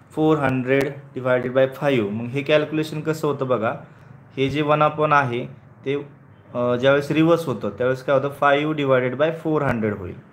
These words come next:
आणि मग हे झिरो, हा झिरो, हा zero, zero cancel, चारचा इतर भाग लागेल, चार एके चार, आठ चोक बत्तीस आणि आठ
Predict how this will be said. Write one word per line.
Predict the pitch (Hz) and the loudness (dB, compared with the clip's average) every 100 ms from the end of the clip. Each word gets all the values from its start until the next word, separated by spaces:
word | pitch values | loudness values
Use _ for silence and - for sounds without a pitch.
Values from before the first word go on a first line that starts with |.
| - - - | -20 -20 -16
आणि | 117 123 | -8 -4
मग | 131 | -2
हे | 135 135 139 135 | 0 2 0 -2
झिरो, | 135 156 151 151 | -2 0 2 2
हा | 139 123 | 2 0
झिरो, | 123 139 143 151 | 0 -2 0 -2
हा | 151 127 | -2 -4
zero, | 123 131 135 131 | -4 -2 0 0
zero | 123 117 | -2 -2
cancel, | 123 139 139 151 151 156 - - - - - - - | 0 -2 -2 -4 -4 -6 -16 -20 -20 -20 -20 -20 0
चारचा | 127 131 127 143 | 4 4 2 0
इतर | 131 135 135 | 2 0 0
भाग | 131 127 | 0 -2
लागेल, | 131 127 127 | 0 0 0
चार | 123 135 131 | -2 0 2
एके | 131 131 | 2 -2
चार, | - 135 139 - - - - - | 0 2 0 -4 -18 -20 -18 -10
आठ | 117 120 - | -4 -4 -4
चोक | - 156 135 | -6 -6 -2
बत्तीस | 135 135 - 131 107 - - - - - | -2 -2 -2 -2 -2 -6 -16 -18 -20 -14
आणि | 120 127 | -6 2
आठ | 131 139 - | 4 4 0